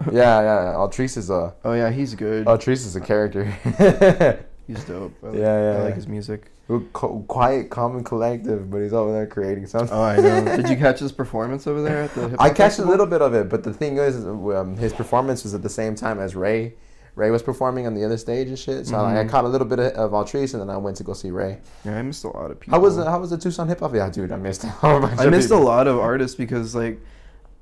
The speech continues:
Speaker 1: I don't know, I kinda just stuck over there by the producer area, but I did,
Speaker 2: Right.
Speaker 1: I watched some of Ray's stuff and some of Mike Check's stuff. And
Speaker 2: Yeah.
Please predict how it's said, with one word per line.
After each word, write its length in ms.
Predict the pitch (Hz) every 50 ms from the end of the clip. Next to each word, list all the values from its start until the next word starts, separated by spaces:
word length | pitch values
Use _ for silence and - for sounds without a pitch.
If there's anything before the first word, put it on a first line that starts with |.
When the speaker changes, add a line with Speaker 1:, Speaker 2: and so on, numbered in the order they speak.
| - - - - - -
Speaker 1:
I 60 | 110
don't 80 | 110
know, 200 | 110 107 104 107 - -
I 80 | 113
kinda 240 | 113 - 170 165 165
just 160 | 139 139 -
stuck 220 | - - 120 - 131
over 100 | 120 117
there 140 | 117 113
by 100 | 117 120
the 80 | 113 110
producer 420 | 110 - 110 113 113 117 - 131
area, 420 | 127 131 131 135 139 143 143 143 147 - - - -
but 100 | - 123
I 220 | 110 110 113 113
did, 60 | 110 107 98
Speaker 2:
Right. 20 | 92 135
Speaker 1:
I 20 |
watched 300 | 143 156 160 165 160 -
some 120 | - 165 156
of 100 | 131 113
Ray's 260 | 110 107 113 120 117
stuff 280 | - - 120 117 117 113
and 120 | 107 -
some 140 | - - 110
of 80 | 110
Mike 180 | 113 113 110 104
Check's 260 | - - 110 107 110
stuff. 340 | - - - 110 113 113 110 -
And 80 | - 104
Speaker 2:
Yeah. 260 | 104 101 92 87 95